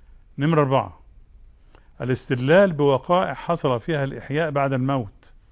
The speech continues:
حصلت في الدنيا، ناس ماتت واحتيت، وده موجودة في خمس مواضع،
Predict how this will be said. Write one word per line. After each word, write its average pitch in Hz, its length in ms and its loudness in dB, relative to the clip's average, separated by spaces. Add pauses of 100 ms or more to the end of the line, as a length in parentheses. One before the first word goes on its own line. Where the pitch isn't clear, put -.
(260)
حصلت 120 480 -2
في - 80 -14
الدنيا، 110 420 -4 (1700)
ناس 131 260 -4
ماتت 156 360 0
واحتيت، 117 340 -10 (1700)
وده 120 160 -4
موجودة 117 540 -2 (960)
في 117 260 -4
خمس 180 600 0
مواضع، 117 400 -6